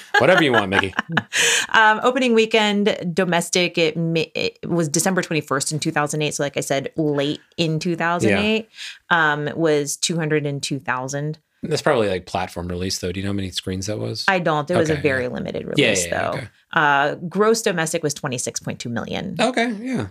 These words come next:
Speaker 1: Yeah.
Speaker 2: That's good. Very
Speaker 1: Yeah.
Speaker 2: good. <laughs>
Speaker 1: Oh, oh, yeah. And worldwide was forty-four point seven million.
Speaker 2: Making money.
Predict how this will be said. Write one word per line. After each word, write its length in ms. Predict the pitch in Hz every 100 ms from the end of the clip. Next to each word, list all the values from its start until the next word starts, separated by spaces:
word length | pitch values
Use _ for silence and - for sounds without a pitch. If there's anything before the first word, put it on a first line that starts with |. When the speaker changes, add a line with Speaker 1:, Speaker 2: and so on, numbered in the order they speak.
| -
Speaker 1:
Yeah. 160 | 185 147
Speaker 2:
That's 140 | -
good. 380 | - 302 101 90 -
Very 200 | 240 -
Speaker 1:
Yeah. 240 | 302 104 - 196
Speaker 2:
good. 100 | 165
<laughs> 140 | 269 254
Speaker 1:
Oh, 160 | 311
oh, 140 | - 320
yeah. 320 | 359 170 110
And 120 | 202
worldwide 460 | 214 214 185 175 170
was 160 | 165
forty-four 440 | - 180 170 165 151
point 160 | 151 131
seven 260 | 139 80
million. 360 | - 95 95 - _ 127
Speaker 2:
Making 340 | 104 98 117
money. 300 | 135 180